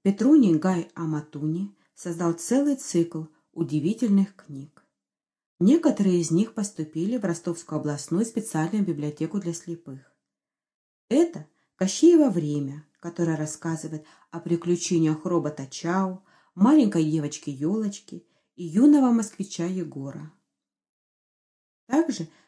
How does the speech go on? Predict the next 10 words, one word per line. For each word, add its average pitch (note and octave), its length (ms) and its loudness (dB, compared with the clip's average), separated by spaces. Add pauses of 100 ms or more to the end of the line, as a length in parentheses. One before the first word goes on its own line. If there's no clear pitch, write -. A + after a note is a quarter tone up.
(120)
эта F#3+ 220 -2
повесть B3 540 2 (160)
"Требуется A#3 520 0
король" D#3 480 -2 (200)
о E3+ 100 -10
приключениях F3+ 720 0
мальчишки-пятиклассника F3+ 1500 -6 (340)
в - 80 -20
шахматной A3+ 580 -2
стране D3+ 640 -4